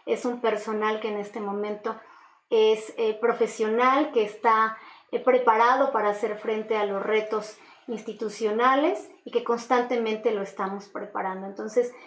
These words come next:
me parece que serían, eh, eh, algunas contribuciones. Sin duda también el tema del manejo de, del recurso, también el manejo del recurso ha sido transparente. Eh, eh, no hemos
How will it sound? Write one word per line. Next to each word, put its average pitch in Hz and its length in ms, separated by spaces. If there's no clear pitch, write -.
me 226 100
parece 233 380
que 226 120
serían, 220 540
eh, - 60
eh, 196 880
algunas 220 440
contribuciones. 247 800
Sin 247 260
duda 262 340
también 226 520
el 208 140
tema 233 300
del 214 120
manejo 208 480
de, 202 180
del 208 240
recurso, 262 580
también 214 300
el 208 100
manejo 202 340
del 202 100
recurso 202 380
ha 208 40
sido 202 220
transparente. 233 880
Eh, 202 1200
eh, - 0
no 240 320
hemos 220 500